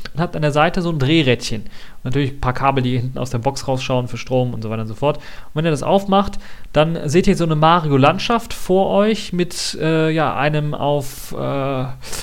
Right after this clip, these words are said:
einem kleinen Hebel aufgeklebten Mario und einem kleinen Laufband, das sich dreht und das mit so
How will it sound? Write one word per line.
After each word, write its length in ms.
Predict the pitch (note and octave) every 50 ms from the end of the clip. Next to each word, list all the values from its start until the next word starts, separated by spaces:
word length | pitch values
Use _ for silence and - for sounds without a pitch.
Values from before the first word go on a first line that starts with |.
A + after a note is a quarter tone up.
| - - -
einem 240 | C#3 C#3+ D3 C#3
kleinen 280 | C3 - D#3 D#3 D3 C#3
Hebel 480 | A#2+ A#2 D#3+ G3 G#3+ G3 G#3 G3 G3 -
aufgeklebten 720 | - E3+ E3+ - - D#3 - E3 D#3 D#3+ - - C#3+ C#3
Mario 480 | D3 D3 F3+ G3 F#3+ G#3+ G#3 G3+ G#3 G#3
und 200 | F3+ D#3 - -
einem 340 | - D3+ D3 D3 C#3+ C#3+ C3
kleinen 320 | - D#3 D3 C#3 C3+ B2+
Laufband, 760 | C3 C#3+ D3+ F3+ G3 G3 - - F#3 F3+ F3+ F3 - - -
das 160 | D3+ C#3 - -
sich 200 | C3 B2+ - -
dreht 500 | C3+ D#3+ F3+ F#3 G3 G3 G3+ - - - - - - - - - - - - - -
und 600 | - D3 D3+ D#3 D#3 D#3 D#3 D3+ - - - -
das 180 | D3 C3 -
mit 160 | D#3 C3+ C3 -
so 200 | D3 C3+ C3